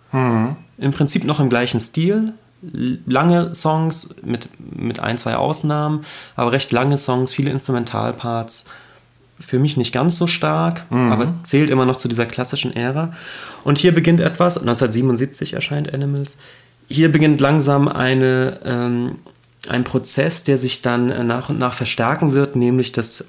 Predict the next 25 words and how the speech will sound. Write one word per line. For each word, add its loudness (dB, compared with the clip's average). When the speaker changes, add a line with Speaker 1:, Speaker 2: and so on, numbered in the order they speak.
Speaker 2:
Roger 2
Waters, -2
der -2
ja -2
Speaker 1:
Ja. 4
Speaker 2:
eigentlich 2
mit 0
David -2
Gilmour 2
zusammen -2
der -4
Hauptsongwriter -6
ist, -10
Roger 4
Waters 2
beginnt 0
so -2
ein 0
bisschen -2
die -6
Regie 2
führen -2
zu -6
wollen. -2
Ähm, 0